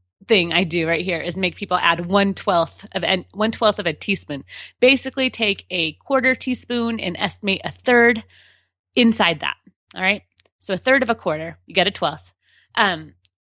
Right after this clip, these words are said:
and you'd add that and you'd come away with something that has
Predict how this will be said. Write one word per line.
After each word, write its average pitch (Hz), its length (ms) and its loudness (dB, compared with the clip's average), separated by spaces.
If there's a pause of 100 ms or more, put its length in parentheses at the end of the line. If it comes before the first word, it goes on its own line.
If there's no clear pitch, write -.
(120)
and 262 100 0
you'd 254 140 0
add 269 240 -2
that 269 300 0
and 240 140 -2
you'd 247 140 -4
come 247 220 -8
away 247 220 2
with 202 360 -2
something 202 440 -4
that 185 200 0
has 165 600 -2